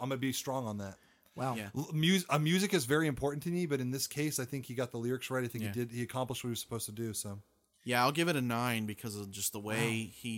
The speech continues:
Speaker 3: uses language and the way it tells, um, a very full portrait of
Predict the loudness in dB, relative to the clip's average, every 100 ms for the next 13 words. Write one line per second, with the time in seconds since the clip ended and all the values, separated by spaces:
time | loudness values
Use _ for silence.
0 | -4 -4 -2 -2 -2 -2 -2 0 -2 -4
1 | -6 -6 -6 -6 -6 -8 -6 -4 -4 -4
2 | -2 -2 -2 -8 -6 -8 -8 -12 _ _
3 | _ -10 -4 -2 -2 -4 -6 -4 -2 -2
4 | -2 -4 -8 -10 -10 -10 -10 -10 -10 -14
5 | -16 -14 -14